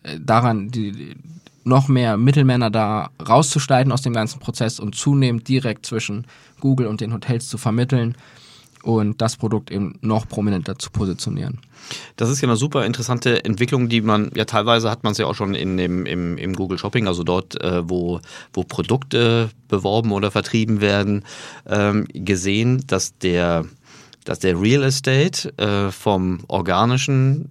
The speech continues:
Speaker 2: äh, äh, Treffern, äh, zu Lasten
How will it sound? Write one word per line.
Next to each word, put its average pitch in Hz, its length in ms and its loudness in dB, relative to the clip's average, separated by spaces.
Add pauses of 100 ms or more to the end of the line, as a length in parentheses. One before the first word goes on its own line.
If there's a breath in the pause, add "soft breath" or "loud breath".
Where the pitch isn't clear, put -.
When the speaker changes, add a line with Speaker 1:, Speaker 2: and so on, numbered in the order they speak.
Speaker 2:
äh, 113 520 0
äh, 113 720 -8 (420)
Treffern, 120 540 0 (540 loud breath)
äh, 95 280 0
zu - 180 -2
Lasten 117 800 0